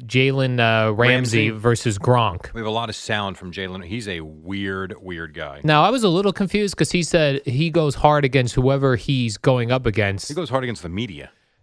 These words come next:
Speaker 1: Including
Speaker 2: His grandma.
Speaker 1: Yeah. What
Speaker 2: Yes.
Speaker 1: does that mean?
Speaker 2: Well, yeah, I'm gonna get to the sound coming up at six twenty-five.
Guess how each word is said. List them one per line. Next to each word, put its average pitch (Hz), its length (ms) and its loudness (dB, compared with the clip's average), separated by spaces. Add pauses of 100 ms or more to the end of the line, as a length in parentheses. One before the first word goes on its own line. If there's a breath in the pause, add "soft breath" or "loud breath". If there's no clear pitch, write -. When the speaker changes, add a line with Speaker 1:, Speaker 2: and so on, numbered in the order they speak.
(100)
Speaker 1:
Including 180 580 2
Speaker 2:
His 123 140 0
grandma. 85 400 -6 (340)
Speaker 1:
Yeah. 147 480 -2
What 165 160 0
Speaker 2:
Yes. 190 120 0
Speaker 1:
does - 40 -10
that 151 220 0
mean? 104 140 -10
Speaker 2:
Well, 131 100 -8
yeah, 147 160 -10
I'm 131 240 -4
gonna 139 140 -6
get 123 180 -8
to - 80 -12
the 131 100 -12
sound 131 340 -8
coming 123 200 -8
up 120 100 -10
at 107 60 -16
six - 240 -14
twenty-five. 113 520 -8